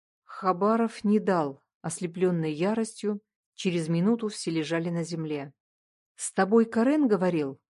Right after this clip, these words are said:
подбежал Дима. "Невысокий?" "Да". Стас тяжело дышал. "А что?" "Убежал, сука.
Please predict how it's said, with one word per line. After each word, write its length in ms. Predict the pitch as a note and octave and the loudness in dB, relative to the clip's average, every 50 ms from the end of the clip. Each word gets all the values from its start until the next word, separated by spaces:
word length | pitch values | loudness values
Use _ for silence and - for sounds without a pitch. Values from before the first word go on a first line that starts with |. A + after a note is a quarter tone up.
| _ _ _ | _ _ _
подбежал 480 | _ F3+ D#3+ D3+ D#3+ D#3+ D#3+ E3+ D#3+ D#3 | _ -6 -4 -2 -2 -2 -2 -2 -2 -2
Дима. 400 | C#3+ D3 D#3 C#3+ C#3 C3+ C3+ - _ _ _ _ - | -4 -6 -6 -6 -6 -6 -8 -10 _ _ _ _ 0
"Невысокий?" 840 | F3+ F#3 G3 A#3 A#3+ - - D#4 D#4+ D#4+ D#4+ - F3 D3 - - _ _ _ _ _ _ _ _ _ _ _ _ _ | 2 2 4 4 2 0 0 0 0 0 0 -2 -6 -6 -6 -10 _ _ _ _ _ _ _ _ _ _ _ _ _
"Да". 380 | - D3+ C#3 E3+ D#3+ D#3 D3+ C3+ _ _ _ _ _ _ _ _ _ _ _ _ | -10 -4 -2 -2 -2 -2 -4 -10 _ _ _ _ _ _ _ _ _ _ _ _
Стас 340 | - - - - G3+ G#3+ G#3+ | -14 -12 -6 -2 -2 -2 -2
тяжело 380 | - - G3 F3 D#3+ E3 E3+ F3 | -4 -4 -4 -4 -4 -4 -6 -6
дышал. 480 | E3 E3+ - - - E3 D#3 D#3 C#3+ _ _ _ _ | -6 -6 -8 -8 -8 -10 -10 -10 -12 _ _ _ _
"А 100 | - F3+ | -6 -4
что?" 440 | F#3 - - - - F3 D3 C3+ - _ _ _ _ _ _ _ _ _ _ _ _ - | -4 -4 -2 0 0 0 0 -2 -6 _ _ _ _ _ _ _ _ _ _ _ _ -2
"Убежал, 500 | G3+ F3 F3 F3+ D3 D#3+ E3+ D3+ D3+ D3+ | 0 2 2 0 0 0 -2 -4 -4 -6
сука. 540 | - - - E3 D3 - - D3 C#3+ C3 | -8 -8 -8 -8 -10 -8 -10 -12 -14 -14